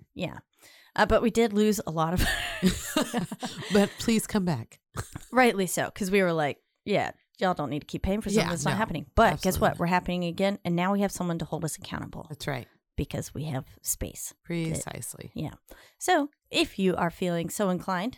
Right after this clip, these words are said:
Speaker 1: to help pay for stuff,
Speaker 2: Yeah.
Speaker 1: uh, it will, again, help us get on the road to creating more merch
Speaker 2: Yeah.
Speaker 1: that we have had,
Speaker 2: Any
Speaker 1: um,
Speaker 2: merch.
Speaker 1: sold out of. It could
Speaker 2: Stickers.
Speaker 1: go stickers, <laughs> but it could go to helping us create more merch,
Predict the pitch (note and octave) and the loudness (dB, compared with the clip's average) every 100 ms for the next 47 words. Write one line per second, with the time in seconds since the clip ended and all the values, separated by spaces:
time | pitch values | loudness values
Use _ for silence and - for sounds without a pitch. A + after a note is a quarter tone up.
0 | - - F3 D#3 E3+ - - - _ _ | -14 -6 -4 -2 -4 -4 -8 -10 _ _
1 | _ _ _ _ _ _ _ - E3+ D#3+ | _ _ _ _ _ _ _ 0 2 -2
2 | - E3 - F#3+ - - _ _ - A#3+ | -6 -6 0 0 0 -12 _ _ -2 2
3 | F3+ F3 E3+ E3+ E3 E3 D#3 D3+ - F3 | 2 2 0 -2 -2 0 -2 -4 -6 -4
4 | E3 D#3+ D#3+ F3 D#3+ D#3 D3+ E3 E3 D#3+ | -2 -2 -4 -6 -2 -2 -2 -2 -2 0
5 | E3 D#3+ D#3+ D#3 D#3 - - D#3+ D#3+ - | 0 0 0 0 -2 -8 -4 -2 -2 -4
6 | - D3 D#3+ E3+ D#4 A#3+ C4 - - - | -4 -2 0 2 4 4 0 -4 -10 -12
7 | - - G3+ E3 - F#3 - D#3+ D3 E3 | -20 -10 -4 -4 -2 -2 0 -2 0 0
8 | G3+ - - - _ F#3+ E3 D3+ D3+ - | 0 -4 -20 -20 _ 0 0 0 -2 0
9 | E3 D#3 D#3+ E3 _ - - - _ _ | 2 4 2 0 _ -20 -20 -20 _ _
10 | _ _ - F3+ A3 - - - - - | _ _ -2 -2 -2 -6 -10 -12 -14 -16
11 | - - - - - - G3+ A3 F#3 F#3+ | -18 -20 -20 -20 -10 -4 0 0 4 2
12 | F3+ - - - - - - - G3+ - | 2 -4 -8 -8 -8 -8 -4 4 6 6
13 | - F#3+ - - - - - F#4+ - E4 | 4 4 -10 -18 -20 -14 4 6 6 2
14 | D#4 A#3 G#3 F3 F3+ D#3+ D#3 D3 C#3+ - | 0 2 2 2 2 0 -2 -6 -6 -4
15 | D#3 D#3 F#3 F#3 F#3 - | -4 -2 0 2 2 0